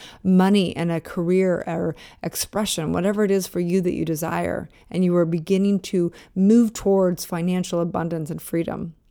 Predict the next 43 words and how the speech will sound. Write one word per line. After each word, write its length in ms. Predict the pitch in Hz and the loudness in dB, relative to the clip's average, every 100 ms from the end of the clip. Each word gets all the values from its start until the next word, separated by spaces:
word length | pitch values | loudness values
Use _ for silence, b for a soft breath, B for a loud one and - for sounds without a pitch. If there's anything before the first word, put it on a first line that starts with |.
| _ b b b | _ b b b
What 200 | 196 214 | 4 8
if 220 | 226 - | 6 4
you 160 | 196 175 | 0 -2
had 340 | 156 - 196 | -4 -2 0
a 60 | 180 | 0
life 320 | 175 175 170 | 0 0 -2
that 120 | - | -4
you 100 | 156 | -4
had 180 | 156 156 | -4 -6
creative 340 | - 175 175 | -6 -4 -4
expression? 720 | 151 - - 185 180 - - - _ b b b b | -6 -10 -12 -10 -8 -8 -10 -14 _ b b b b
Where 60 | 190 | 6
you're 180 | 190 - | 6 6
able 220 | 202 202 | 4 4
to 120 | 190 | 0
give 340 | 175 185 190 170 | 0 2 2 2
your 240 | 170 170 | 0 0
gifts 380 | 160 175 165 - | 0 -4 -4 -6
here, 240 | - 165 | -4 -4
because 280 | 160 156 170 | -2 -6 -6
what 120 | 180 | -2
I 60 | 185 | 0
know 120 | 190 | 0
for 140 | 160 156 | -2 -6
certain 320 | - 190 - | -4 -2 -2
is 100 | 156 | -4
that 100 | 180 | -4
you're 120 | 165 | -2
not 240 | 180 196 | 0 0
here 280 | - - 185 | -4 -2 -2
to 120 | 175 165 | -2 -4
win 220 | 160 170 | -2 -2
the 80 | 160 | -2
rat 260 | 160 - | -2 -2
race, 420 | 160 151 151 - - B B B B - | -2 -2 -4 -8 -18 B B B B -8
the 140 | - | -2
rat 260 | 165 175 - | 0 2 0
race. 380 | 156 160 143 - | -2 -4 -8 -6
You're 120 | 175 | -2
here 540 | 170 - 240 240 170 160 | -2 -2 0 2 2 0
to 400 | - - 185 - | -2 0 0 0
experience 800 | 160 - - - 214 185 165 - | -6 -8 -8 2 4 4 -2 -4
your, 120 | 160 | -4